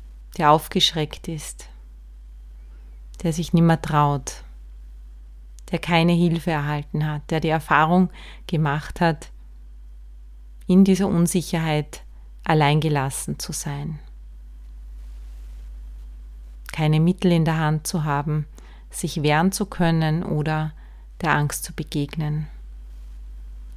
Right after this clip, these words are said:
Auch in dem Moment keinen Zufluchtsort gefunden hat und deshalb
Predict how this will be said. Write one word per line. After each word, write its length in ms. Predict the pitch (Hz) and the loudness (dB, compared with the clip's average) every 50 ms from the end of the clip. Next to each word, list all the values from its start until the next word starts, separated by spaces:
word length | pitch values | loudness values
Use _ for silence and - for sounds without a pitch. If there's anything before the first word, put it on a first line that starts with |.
| - - - - - - - - - - - - - - - - - | -14 -14 -14 -16 -16 -16 -16 -16 -16 -16 -16 -18 -18 -16 -16 -10 -4
Auch 220 | - 151 165 160 185 | -2 0 2 4 4
in 160 | 185 180 160 | 4 6 6
dem 160 | 190 175 180 | 6 6 6
Moment 400 | 180 170 170 165 156 160 165 - | 6 6 6 4 4 2 0 -2
keinen 340 | - 190 196 190 202 202 190 | 0 2 4 6 6 6 4
Zufluchtsort 800 | - - 165 - - - 151 143 - - - 139 139 - - - | 2 0 -2 -2 -2 -4 -4 -4 -4 -4 -2 -2 -2 -2 -4 -6
gefunden 560 | - 143 - - 156 147 143 - 151 147 151 | -8 -8 -6 -6 -6 -6 -6 -4 -4 -4 -4
hat 300 | 156 151 - - - - - - - - - - - - - - - - - - - - - - - - - - - - - - - - - - - - - - - - - - - - - - | -6 -8 -10 -12 -16 -16 -16 -16 -18 -18 -16 -16 -16 -16 -16 -16 -16 -16 -16 -16 -16 -14 -14 -14 -16 -16 -16 -16 -16 -16 -16 -16 -16 -16 -16 -16 -16 -14 -16 -16 -16 -16 -16 -16 -16 -18 -8 -4
und 160 | - 175 170 180 | -2 0 4 4
deshalb 440 | 170 165 - - 185 175 165 - | 4 4 6 6 6 6 6 4